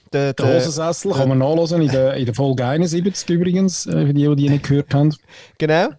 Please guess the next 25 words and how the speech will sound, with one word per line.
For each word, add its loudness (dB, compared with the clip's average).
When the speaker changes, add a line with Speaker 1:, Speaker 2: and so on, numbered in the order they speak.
Speaker 1:
Für 0
alle, 2
die, -6
die 2
Speaker 2:
Ja. 0
Speaker 1:
nicht -2
so -6
können 0
hören 4
lassen, 0
äh, 0
kein 0
Problem. -2
Wir -2
haben -2
das -8
Unterhösli -4
schön -2
mit -6
einem -8
I-, -8
mit -10
einem -8
Eames-Stuhl -6
dran. 2